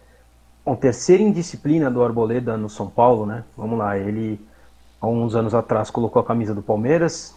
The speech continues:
saiu foto dele com a camisa do Palmeiras no, nas redes sociais, ele já era jogador de São Paulo. Depois ele, ele estava num carro que ba-,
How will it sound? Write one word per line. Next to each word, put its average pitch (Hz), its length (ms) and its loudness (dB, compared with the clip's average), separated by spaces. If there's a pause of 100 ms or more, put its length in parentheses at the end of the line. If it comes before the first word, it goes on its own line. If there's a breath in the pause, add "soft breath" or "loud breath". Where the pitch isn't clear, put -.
saiu 104 300 -4
foto 107 460 -2 (200)
dele 110 280 -2
com 101 120 -6
a 101 40 -4
camisa 104 320 -4
do 101 100 -8
Palmeiras 98 540 -4
no, 95 320 -8 (640 soft breath)
nas 98 140 -10
redes 98 200 -6
sociais, 110 560 0
ele 101 100 -4
já 98 160 -2
era 117 180 2
jogador 101 340 -4
de - 100 -20
São 95 140 -10
Paulo. 113 400 -4 (600)
Depois 117 380 0
ele, 123 340 0
ele 120 160 -2
estava 139 400 2
num 135 140 2
carro 120 300 2
que 131 140 -2
ba-, 120 280 0